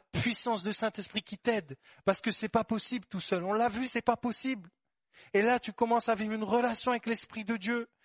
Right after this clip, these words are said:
L'Esprit de Dieu te parle. Et puis, pour ta vie et pour les autres. Et là, il y a une communion du corps de Christ. Où, euh,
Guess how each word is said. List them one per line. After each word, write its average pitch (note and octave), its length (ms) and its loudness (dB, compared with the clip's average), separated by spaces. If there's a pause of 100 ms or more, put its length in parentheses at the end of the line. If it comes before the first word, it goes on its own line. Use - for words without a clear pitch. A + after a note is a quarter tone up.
(180)
L'Esprit G#3 320 0
de A3+ 140 -2
Dieu A3+ 180 -2
te - 120 0
parle. A#3 500 4 (320)
Et G3 80 4
puis, A#3+ 200 -2
pour - 280 0
ta C4 160 6
vie A3+ 220 -4
et G#3+ 40 -2
pour C4 280 0
les A#3+ 200 0
autres. - 320 -2 (360)
Et F#3 60 4
là, B3+ 180 4
il A3 80 -4
y A#3 40 0
a A#3 40 2
une A3 100 -6
communion C4 500 2
du G#3+ 120 -4
corps A#3 220 2
de A#3 100 2
Christ. - 360 -4 (320)
Où, A3+ 240 2
euh, G#3+ 160 4